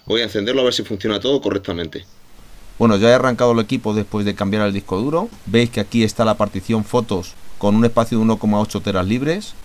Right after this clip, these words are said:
y tanto la partición datos como otro que antes habían desaparecido al quitar el otro disco duro están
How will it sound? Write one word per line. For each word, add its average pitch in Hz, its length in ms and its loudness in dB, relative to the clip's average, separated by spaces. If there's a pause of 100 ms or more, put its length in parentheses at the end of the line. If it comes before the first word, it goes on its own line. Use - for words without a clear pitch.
y 113 120 4
tanto 104 280 0
la 98 100 6
partición 98 460 -2
datos 95 280 2
como 92 280 -2
otro 107 220 -2
que 95 100 -4
antes 107 240 -2
habían 110 180 2
desaparecido 104 580 -2
al 85 80 -2
quitar 95 220 2
el 98 80 2
otro 95 200 -2
disco 90 240 -4
duro 135 380 0
están 120 440 -2